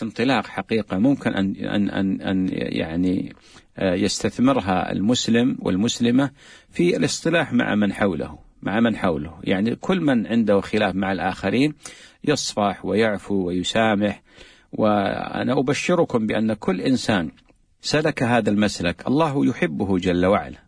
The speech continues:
ولذلك هي نوع من أنواع الابتلاءات، نوع من أنواع الابتلاءات. وأيضًا، آه، الرفق، آه، إذا دخل بيتاً، آه، بارك الله عز وجل في هذا البيت،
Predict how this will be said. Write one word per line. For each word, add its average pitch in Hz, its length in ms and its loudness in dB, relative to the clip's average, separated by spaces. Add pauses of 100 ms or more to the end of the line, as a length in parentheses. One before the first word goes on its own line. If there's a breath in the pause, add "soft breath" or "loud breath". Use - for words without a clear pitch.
ولذلك 123 500 0
هي 110 220 2
نوع 135 180 2
من 104 160 2
أنواع 101 340 0
الابتلاءات، 87 680 -2 (520)
نوع 113 180 2
من 85 160 -4
أنواع 90 280 0
الابتلاءات. 78 640 -6
وأيضًا، 120 540 2 (760 soft breath)
آه، - 600 -4
الرفق، 107 520 -4 (600)
آه، 90 160 0
إذا 95 280 2
دخل 98 520 -2 (260)
بيتاً، 104 540 0 (520 soft breath)
آه، 92 440 -2
بارك 127 440 0
الله 107 320 0
عز 92 220 -2
وجل 95 260 0
في 90 180 -2
هذا 85 220 -2
البيت، 78 380 -4